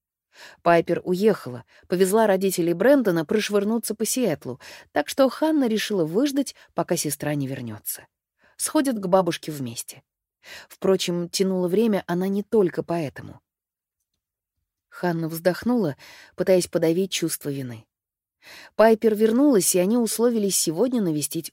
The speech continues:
Опол. Интересно, сестра уже там или ещё в пути?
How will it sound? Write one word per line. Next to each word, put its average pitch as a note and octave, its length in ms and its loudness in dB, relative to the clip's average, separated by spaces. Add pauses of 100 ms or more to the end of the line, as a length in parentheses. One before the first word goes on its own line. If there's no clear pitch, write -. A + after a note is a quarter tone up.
Опол. - 380 -12 (760)
Интересно, D3+ 580 -4
сестра F3 440 0
уже E3 200 0
там D4 300 2 (280)
или F3 160 0
ещё F3 240 0
в - 100 -12
пути? D3 420 -4